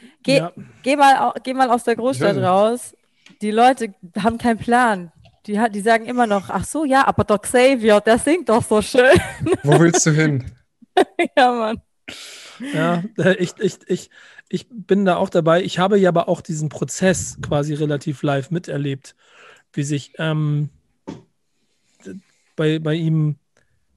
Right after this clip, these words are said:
Speaker 2: früher viel um ihn herum geschart hat, weil er halt so erfolgreich war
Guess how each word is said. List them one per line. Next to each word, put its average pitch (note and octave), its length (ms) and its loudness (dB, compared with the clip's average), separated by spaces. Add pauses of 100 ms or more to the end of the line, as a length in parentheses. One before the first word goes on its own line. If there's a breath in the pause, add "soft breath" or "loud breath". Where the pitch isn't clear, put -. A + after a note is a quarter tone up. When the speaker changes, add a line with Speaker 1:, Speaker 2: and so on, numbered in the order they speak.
(640)
Speaker 2:
früher - 800 0
viel F#3+ 560 -2
um F3 220 -4
ihn E3 100 -2
herum D#3+ 200 -2
geschart D#3 460 -4
hat, G3+ 200 -2
weil D#3 160 2
er E3 60 0
halt E3+ 140 -2
so F3+ 80 -6
erfolgreich F3 600 -4
war F3+ 320 -2